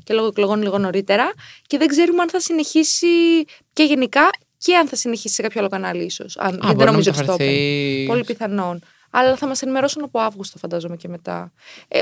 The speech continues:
Speaker 1: πολύ ωραία εμπειρία.
Speaker 2: Μμμ.
Speaker 1: Ε, επειδή κάνω και μαθήματα υποκριτικής, ε, ιδιαίτερα ταυτόχρονα,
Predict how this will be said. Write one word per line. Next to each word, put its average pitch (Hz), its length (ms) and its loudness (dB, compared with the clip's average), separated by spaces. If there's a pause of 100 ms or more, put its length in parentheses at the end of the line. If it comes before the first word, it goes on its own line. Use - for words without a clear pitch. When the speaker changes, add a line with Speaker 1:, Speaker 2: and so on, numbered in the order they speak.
Speaker 1:
πολύ 294 160 6
ωραία 294 120 6
εμπειρία. 208 520 2 (200)
Speaker 2:
Μμμ. 127 280 -4
Speaker 1:
Ε, 233 80 -2
επειδή 233 240 -2
κάνω 277 260 -2
και 277 120 -6
μαθήματα 254 280 -4
υποκριτικής, 214 760 -6
ε, 196 300 0
ιδιαίτερα 190 580 -2
ταυτόχρονα, 202 680 -4